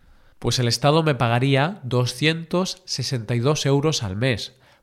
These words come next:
para alcanzar los cuatrocientos sesenta y dos euros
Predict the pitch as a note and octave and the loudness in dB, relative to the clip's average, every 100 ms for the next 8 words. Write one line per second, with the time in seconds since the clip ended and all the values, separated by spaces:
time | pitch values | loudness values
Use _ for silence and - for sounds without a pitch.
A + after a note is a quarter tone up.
0 | - A#2 A#2 A#2+ A#2+ A2+ A2 A2 D3 C#3 | -6 -2 0 0 -2 -4 -4 0 2 4
1 | D#3 - - A2 G#2+ A#2 A2 A2 A#2+ C#3 | 2 -6 -4 -4 -2 -4 -2 -2 0 0
2 | A#2+ G2 - - F#2+ G2 G2+ A#2 D3 D3+ | -2 -6 -6 -8 -6 -6 -4 -2 2 4
3 | C3 C3 E3+ | 4 2 0